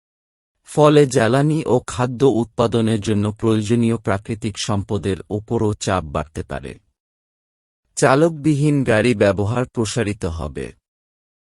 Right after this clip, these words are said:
দুই হাজার পঞ্চাশ সালের মধ্যে চালকবিহীন গাড়ির ব্যবহার প্রসারিত হবে বিশ্বব্যাপী। ফাইভ জির অগ্রগতিতে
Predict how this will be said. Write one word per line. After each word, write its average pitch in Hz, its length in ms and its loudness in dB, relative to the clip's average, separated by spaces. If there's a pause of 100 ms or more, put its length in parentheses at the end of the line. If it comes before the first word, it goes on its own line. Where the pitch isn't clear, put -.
(400)
দুই 135 280 2
হাজার 165 420 2
পঞ্চাশ 123 520 0
সালের 113 420 0
মধ্যে 110 400 0
চালকবিহীন 110 840 2
গাড়ির 95 380 0
ব্যবহার 87 440 0
প্রসারিত 101 600 -4
হবে 90 380 -2
বিশ্বব্যাপী। 80 800 -4 (1080)
ফাইভ 135 420 2
জির 165 280 2
অগ্রগতিতে 123 1000 2